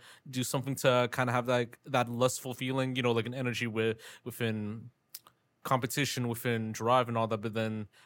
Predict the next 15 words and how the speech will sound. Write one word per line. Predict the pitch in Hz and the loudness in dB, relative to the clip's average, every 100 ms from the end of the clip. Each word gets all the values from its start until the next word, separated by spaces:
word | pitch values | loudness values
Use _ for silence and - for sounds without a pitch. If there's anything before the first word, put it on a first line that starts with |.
| _ | _
once | 123 123 - | -4 -4 0
that's, | 131 117 - | 0 0 2
uh, | 117 | 2
released, | 113 110 135 127 120 - - | 2 -2 -2 -2 -4 -6 -4
you | 120 | -2
know, | 113 | -2
then | 104 117 117 113 | 0 0 0 -2
we | 107 | -4
kinda | 107 123 117 | -4 -2 -2
get, | 110 107 | -2 -2
like, | 101 - | -4 -2
that | 101 104 _ - _ | -4 -4 _ -20 _
whole | - 113 | -6 -6
disgusting, | 95 - - 123 117 - 117 113 107 | -6 -8 -4 -2 -2 -4 -4 -2 -4
like, | 98 | -8